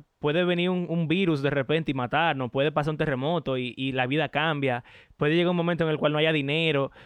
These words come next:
O sea, hay tantas cosas que pueden salir mal, pero hay una esperanza de que el Señor va a traer algo nuevo y algo, algo maravilloso. Un, una,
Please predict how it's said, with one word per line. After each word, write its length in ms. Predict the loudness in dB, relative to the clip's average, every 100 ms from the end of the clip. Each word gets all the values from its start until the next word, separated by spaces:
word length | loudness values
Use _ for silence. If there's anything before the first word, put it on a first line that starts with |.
| -8
O 100 | -2
sea, 100 | 0
hay 60 | 0
tantas 240 | 0 0
cosas 180 | 0 0
que 100 | -2
pueden 280 | 0 0 0
salir 260 | 0 0
mal, 400 | -2 -4 -6 -8 _ _ _ _ _ _ _
pero 260 | -2 2 2
hay 120 | 2
una 100 | 0
esperanza 720 | -2 0 0 0 -4 -10 -14 _ _ _ -20
de 280 | -8 -6
que 100 | -4
el 80 | -4
Señor 500 | -4 -4 -2 -2 -2
va 340 | -2 -2 -4 -8 _ _ _
a 160 | -6 -4
traer 380 | -2 0 0 0
algo 260 | 0 -2
nuevo 500 | -2 -2 -4 -6 -10 _ _ _
y 160 | -6 -2
algo, 440 | -2 0 0 -2
algo 300 | -2 -2 -2
maravilloso. 760 | 0 0 0 0 -2 -4 -4 -14 _ _ _ _ -8
Un, 360 | -2 0 -2 _
una, 720 | -8 -2 0 0 0 0 -2